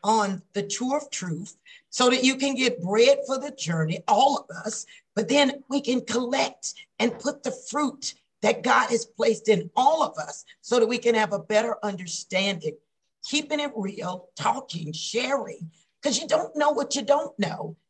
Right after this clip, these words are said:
And I don't know if what I think I know is slightly in error unless I hear from what someone else is saying. And unless we can divide,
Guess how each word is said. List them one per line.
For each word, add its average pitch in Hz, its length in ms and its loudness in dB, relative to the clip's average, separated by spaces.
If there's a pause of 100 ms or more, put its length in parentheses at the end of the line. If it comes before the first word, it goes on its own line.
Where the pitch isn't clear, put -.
(240)
And 156 100 2
I 254 140 6
don't 277 320 0
know 269 500 2
if 208 120 -2
what 220 140 -2
I 214 120 4
think - 440 -4
I 175 160 -6
know 160 380 -6 (260)
is 220 220 4
slightly 247 640 0
in 202 340 0
error 208 600 0 (320)
unless 214 580 0
I 226 160 4
hear 165 560 -8 (360)
from 196 160 0
what 185 160 -4
someone 208 420 0
else 185 300 -4
is 208 220 -6
saying. 233 520 -4 (280)
And 190 300 0 (160)
unless 196 720 0
we 240 140 -4
can 196 240 -2
divide, 247 760 0